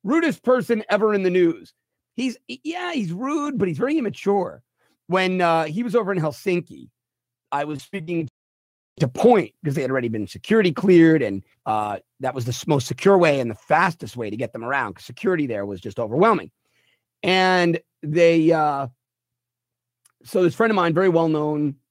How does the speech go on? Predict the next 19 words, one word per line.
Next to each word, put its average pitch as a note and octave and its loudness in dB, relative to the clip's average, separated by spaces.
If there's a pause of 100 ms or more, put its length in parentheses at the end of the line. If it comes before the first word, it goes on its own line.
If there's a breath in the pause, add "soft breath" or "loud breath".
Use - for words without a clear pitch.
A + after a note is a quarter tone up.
(300)
media C#3 -4
figure, B2 -10 (140)
sitting F#3 0
next E3 0
to F3 2
another D#3+ 4
very D#3+ 2
well-known C3 -6
media B2 -6
figure, A#2 -10 (460)
uh, A2+ 2 (260)
from C3 -2
Fox. A#2+ 0
I'm A#2+ -6
texting D3 -4
with B2+ -2
them, B2 -4 (100)
and, C#3 -2
uh, C3+ 0